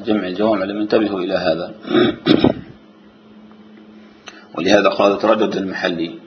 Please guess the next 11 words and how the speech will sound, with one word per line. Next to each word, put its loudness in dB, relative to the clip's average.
"هل -8
هذا 4
من -6
كلامهما -2
أم -2
من -4
كلام 0
المصنف -4
رحمه -8
الله -8
تعالى؟" -6